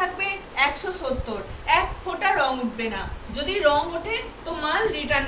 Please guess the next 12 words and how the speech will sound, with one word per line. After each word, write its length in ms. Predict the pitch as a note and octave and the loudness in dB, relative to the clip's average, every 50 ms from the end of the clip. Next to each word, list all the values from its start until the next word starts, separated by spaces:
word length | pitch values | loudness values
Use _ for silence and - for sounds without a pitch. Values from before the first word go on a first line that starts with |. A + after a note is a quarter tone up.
| C4 | 2
নিয়ে 140 | A#3+ A3+ A3+ A3+ | 0 2 0 -2
নেব, 160 | G#3+ G3+ - F#3+ F#3+ F#3+ - - - - - - | -2 -4 -4 -6 -6 -6 -8 -10 -10 -10 -8 -8
ঠিক 140 | D#4 D#4 G4+ G4+ | -8 -6 -6 -6
আছে? 140 | G4+ B4 A#4+ F#4+ D#4+ - - - - - C#4 C#4+ | -2 -2 -2 -2 -2 -6 -10 -12 -6 2 4 4
এই 80 | D#4+ F#4+ - - | 4 4 2 0
থাকছে 280 | F#4+ F4 F4 - G4 F#4+ E4+ B3 C#4+ | 0 0 0 -2 -2 -2 0 2 4
জলছুরির 480 | C#4 C#4 C4+ C4 - F#4+ F#4+ F4+ F4+ - | 6 6 6 4 2 -2 -2 -2 -2 -2
মধ্যে 200 | A3 - - E4 E4+ D#4+ | -4 -2 2 2 2 2
একটা 160 | - - G4 F#4+ - | 2 0 -2 0 2
কালার, 280 | C#4+ C#4 D4+ E4 - - - - - - - - - C4+ | 4 6 6 6 4 4 0 -6 -12 -14 -14 -8 -6 0
এটাও 240 | B3+ - F4+ F#4+ F#4+ G4+ G4 | 4 4 4 4 4 2 0
থাকছে, 300 | F#4+ E4+ - - G#4 | 0 0 0 -2 -2